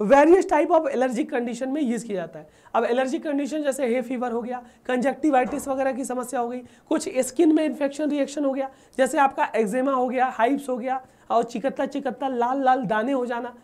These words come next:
है ना, चुनचुनी हो जाना उस तरीके से, या फिर कोई आपका मधुमक्खी वगैरह या छोटे मोटे कीड़े मकोड़े काटने के बाद थोड़ा सा नहीं एलर्जी हो जाती है, उस कंडीशन में भी चलाया जा सकता है।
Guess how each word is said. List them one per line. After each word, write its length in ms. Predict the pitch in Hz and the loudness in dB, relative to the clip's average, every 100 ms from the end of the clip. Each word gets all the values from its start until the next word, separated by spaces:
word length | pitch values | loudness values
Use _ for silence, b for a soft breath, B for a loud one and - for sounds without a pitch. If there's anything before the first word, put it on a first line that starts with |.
| B | B
है 80 | 285 | -4
ना, 100 | - B - | -4 B -4
चुनचुनी 380 | 277 254 240 311 | -2 0 2 2
हो 120 | 277 | 2
जाना 220 | 254 254 | 0 -4
उस 260 | 233 240 247 | -4 -4 -2
तरीके 320 | 269 269 247 | -4 -4 -4
से, 160 | 254 269 B - | -6 -12 B -2
या 120 | 262 | 0
फिर 160 | 320 339 | 0 -2
कोई 240 | 320 302 | 0 2
आपका 260 | 311 269 311 | 2 2 0
मधुमक्खी 460 | 277 233 247 240 277 | 0 0 -2 -4 -4
वगैरह 280 | 254 269 | -4 0
या 140 | 269 302 B - | 0 -2 B -6
छोटे 200 | 254 285 | -2 0
मोटे 240 | 277 285 | 0 0
कीड़े 260 | 302 277 285 | -2 -2 0
मकोड़े 320 | 285 269 269 | -2 -2 -2
काटने 400 | 277 254 233 269 | 0 -2 -2 -4
के 100 | 277 | -4
बाद 220 | 262 294 B B - | -2 -2 B B -2
थोड़ा 160 | 214 | 0
सा 140 | 247 277 | 2 2
नहीं 140 | 339 | 2
एलर्जी 340 | 381 269 262 262 | 2 2 0 0
हो 100 | 254 | -2
जाती 280 | 226 214 151 | -4 -6 -12
है, 60 | B B - | B B -4
उस 140 | 269 | -2
कंडीशन 420 | 311 254 254 285 | -2 -2 -2 0
में 140 | 285 277 | 0 2
भी 80 | 285 | 0
चलाया 260 | 269 247 | -2 -2
जा 140 | 240 240 | -4 -8
सकता 300 | 233 214 | -10 -14
है। 60 | 226 | -18